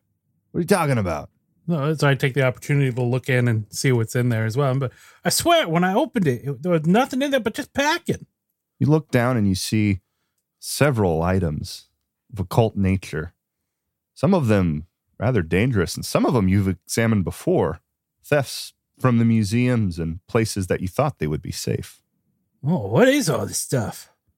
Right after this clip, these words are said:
Speaker 1: I don't know. That's above our pay grade. We're just shipping it.
Speaker 2: Oh, who, who are we shipping it for? Like, do we know?
Speaker 1: It's a need-to-know basis. You just, uh, you know, you carry the things, you move stuff around,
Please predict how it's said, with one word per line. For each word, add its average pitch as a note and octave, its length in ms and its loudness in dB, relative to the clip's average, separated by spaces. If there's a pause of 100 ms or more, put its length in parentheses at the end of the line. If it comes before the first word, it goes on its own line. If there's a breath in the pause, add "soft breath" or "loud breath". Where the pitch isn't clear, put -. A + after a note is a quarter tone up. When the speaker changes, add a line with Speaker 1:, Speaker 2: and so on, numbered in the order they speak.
(140)
Speaker 1:
I G#2+ 160 2
don't A#2 160 2
know. A2 240 4
That's F2 160 0
above G#2 280 4
our G2+ 140 4
pay G#2 280 2
grade. D#2+ 380 -4 (340)
We're F2+ 120 0
just F2+ 220 2
shipping F#2 360 2
it. D2 120 -4 (840)
Speaker 2:
Oh, A2+ 140 0 (200)
who, C3+ 180 -2 (200)
who D3+ 120 6
are G#3 60 6
we A#3 100 8
shipping D4 380 2
it A2+ 120 0
for? G#2 460 -2
Like, A#2 200 0 (580)
do G2+ 60 -6
we G#2 80 0
know? C#3+ 500 4 (720)
Speaker 1:
It's - 80 -6
a G#2+ 80 2
need-to-know A2 560 2
basis. G2+ 720 -4 (240)
You C#3 80 -4
just, C3+ 320 0
uh, G2 280 2 (280)
you B2 100 0
know, D2 200 -2 (420)
you - 100 -4
carry A2+ 380 2
the F#2+ 140 0
things, B2+ 720 0 (260)
you B2+ 80 -2
move B2+ 200 4
stuff - 280 -2
around, G#2+ 500 2